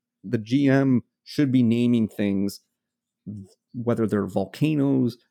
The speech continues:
whether they're cities, whether they're people or objects, in a way that is on brand,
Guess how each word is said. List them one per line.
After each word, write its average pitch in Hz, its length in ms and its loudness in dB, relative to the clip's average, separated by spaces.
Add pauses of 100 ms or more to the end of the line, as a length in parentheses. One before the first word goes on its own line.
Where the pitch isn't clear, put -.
(100)
whether 98 260 -4
they're - 180 -8
cities, 135 680 0 (320)
whether 104 280 -2
they're - 240 -8 (100)
people 127 600 -2
or 98 140 -8 (120)
objects, 113 560 -6 (640)
in 117 80 2
a 107 60 4
way 123 280 2
that 117 160 0
is 107 220 0 (100)
on 113 440 0 (400)
brand, 98 720 -2